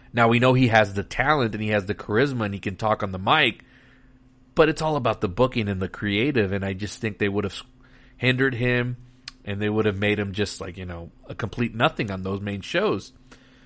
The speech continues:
So then there was rumblings of him going to A E W, and when was he gonna show up? So you had all these, uh, great wrestlers with contracts expiring and them,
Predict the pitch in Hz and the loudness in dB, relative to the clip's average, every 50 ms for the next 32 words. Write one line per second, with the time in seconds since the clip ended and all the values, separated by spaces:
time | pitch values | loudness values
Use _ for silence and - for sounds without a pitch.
0 | _ _ _ - - - _ _ - - - 123 120 117 123 123 127 135 135 135 | _ _ _ -20 -20 -20 _ _ -20 -6 0 2 2 4 4 4 4 4 4 4
1 | 131 117 135 139 139 143 143 147 139 147 151 131 135 156 220 247 269 277 233 220 | 4 4 4 2 4 4 2 2 4 4 2 2 2 0 0 0 0 2 4 4
2 | 190 180 165 151 135 - 135 110 101 113 107 107 104 101 95 104 95 90 98 98 | 4 4 4 2 2 2 2 2 2 2 0 0 0 -2 -2 -2 -2 -2 -2 -4
3 | 98 98 98 98 98 98 104 113 120 123 135 127 131 - 190 240 233 247 247 185 | -4 -2 -2 -2 -2 0 0 0 2 2 0 0 0 0 -2 0 0 2 2 2
4 | 139 - - - 117 104 98 87 78 62 52 - - - - - 104 104 101 98 | 2 2 2 2 2 2 2 2 0 -4 -8 -12 -14 -8 -4 -2 0 0 0 -2
5 | 92 92 - _ - - - - - - - - - - _ - - 110 107 123 | -2 -6 -10 _ -20 -20 -20 -20 -20 -20 -20 -20 -20 -20 _ -6 -4 0 4 4
6 | 123 120 120 - - 107 131 143 151 156 156 151 151 151 143 - - - - - | 4 4 4 0 -4 0 2 4 6 6 6 6 4 4 2 0 -6 -16 -20 -20
7 | - - 135 131 139 139 131 127 - - - 123 113 110 107 104 104 101 - - | -16 -8 -4 -2 0 0 -2 -4 -6 -6 -2 0 2 2 2 2 0 -2 -4 -8
8 | - 113 104 113 127 131 - 123 120 120 117 - - 123 120 120 120 113 - - | -10 -4 0 2 2 2 2 2 2 2 0 0 -2 -2 0 2 0 0 -2 -6
9 | - _ - - 107 - - - 120 120 120 - - 127 120 - - 110 - - | -18 _ -8 -8 -6 -6 -4 -2 -2 -2 0 2 2 2 2 2 -2 -10 -8 -2
10 | - 107 107 107 107 107 107 107 110 104 98 95 104 104 107 107 104 | 2 4 4 6 4 4 2 0 -2 -4 -4 -4 -2 -4 -4 -4 -8